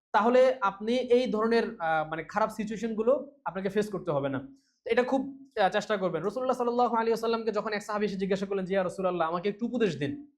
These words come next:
আমাকে একটু উপদেশ দিন, আমি, আহ, কি করতে পারি?" তো নবীজি বললেন যে, "লা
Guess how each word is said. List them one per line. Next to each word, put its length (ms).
আমাকে 200
একটু 140
উপদেশ 300
দিন, 180
আমি, 260
আহ, 200
কি 120
করতে 240
পারি?" 240
তো 60
নবীজি 240
বললেন 220
যে, 80
"লা 280